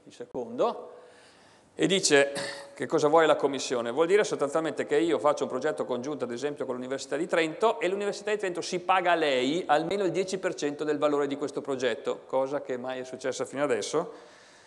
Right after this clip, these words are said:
perché manca uno strumento sostanzialmente in provincia di Trento che favorisca questo tipo di unione. Probabilmente in giro per Europa qualcosa c'è che funziona al riguardo.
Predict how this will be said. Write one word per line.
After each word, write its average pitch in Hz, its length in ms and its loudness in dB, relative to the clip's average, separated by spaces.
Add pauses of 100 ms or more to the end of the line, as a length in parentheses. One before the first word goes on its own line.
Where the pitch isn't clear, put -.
(180)
perché 139 240 2
manca 160 340 2
uno 160 160 2
strumento 156 600 0
sostanzialmente 127 460 -4
in 123 60 -4
provincia 131 280 -6
di 127 80 -8
Trento 135 340 -4
che 147 140 0
favorisca 143 640 2
questo 123 240 -4
tipo 117 200 -10
di 110 100 -8
unione. 101 460 -8 (320)
Probabilmente 139 500 -6
in 127 40 -4
giro 135 200 -4
per 127 120 -6
Europa 127 380 -4
qualcosa 131 440 -6
c'è 123 220 -10
che 117 100 -16
funziona 117 420 -14
al 113 60 -12
riguardo. 113 580 -16